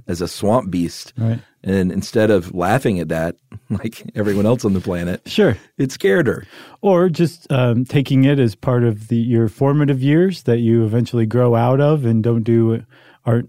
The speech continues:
Speaker 2: aren't brought to worship or hail Satan as a result.
Speaker 1: Yeah, 'cause she was a drummer.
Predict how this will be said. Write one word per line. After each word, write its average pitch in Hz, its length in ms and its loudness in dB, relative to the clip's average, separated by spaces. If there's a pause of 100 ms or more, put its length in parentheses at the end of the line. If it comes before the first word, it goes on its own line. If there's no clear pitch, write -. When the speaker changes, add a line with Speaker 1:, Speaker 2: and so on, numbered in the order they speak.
Speaker 2:
aren't 120 320 0
brought 117 300 0
to 117 280 -6
worship 117 440 -2 (160)
or 113 160 -2
hail 127 260 0
Satan 123 460 -2
as 110 180 0
a 113 60 -4
result. 110 560 -4 (100)
Speaker 1:
Yeah, 135 220 -2
'cause 117 160 -4
she 240 100 -2
was 233 140 0
a 113 40 0
drummer. 95 400 -2